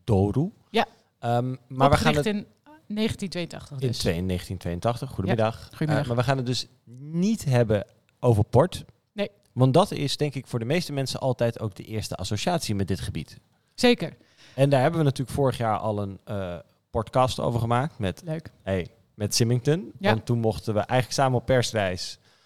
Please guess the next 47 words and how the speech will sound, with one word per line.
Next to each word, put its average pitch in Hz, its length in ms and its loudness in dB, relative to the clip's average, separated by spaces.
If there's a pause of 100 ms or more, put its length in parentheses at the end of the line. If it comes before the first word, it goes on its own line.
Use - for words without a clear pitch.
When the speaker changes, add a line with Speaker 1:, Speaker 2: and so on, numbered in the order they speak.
(180)
Speaker 1:
Maar, 107 500 0 (100)
eh, 101 140 -8 (260)
was 127 180 2
jij 123 220 6
alweer 123 300 2
op 151 100 -6
persreis? 135 560 -4
Speaker 2:
Ja. 196 80 -2
Speaker 1:
Dus 127 260 -6 (140)
toen 127 320 -6
moest 127 300 -2
ik 139 180 -8
alleen 123 300 2
als 147 140 -8
afgevaardigde. 131 800 0
Speaker 2:
Ja. 190 160 -2 (440)
Speaker 1:
En 127 480 2
ja, 107 260 0
ik, 123 200 -4
fenomenaal. 117 540 2
Dus 113 140 -4
ik - 80 -6
heb 135 120 -2
eigenlijk 139 320 -2
al 139 80 -2
het 127 80 -4
hele 139 200 0
jaar 123 240 2
ook 120 120 -2
op 117 80 -4
mijn 113 120 -4
lijstje, 110 600 -4 (120)
eh, 110 220 -12
ik 127 200 -4
wil 127 320 4
daar 117 220 2
naartoe 113 340 -4
terug. 156 420 -6
Speaker 2:
Ja, 220 140 2 (440)
Speaker 1:
Want 117 180 -4
Speaker 2:
ik 160 60 -2
Speaker 1:
dat 202 80 2
Speaker 2:
ook 92 60 0
Speaker 1:
was - 60 -4
Speaker 2:
weer. 170 240 -2 (140)
Speaker 1:
zo 104 440 4
mooi. 151 380 -2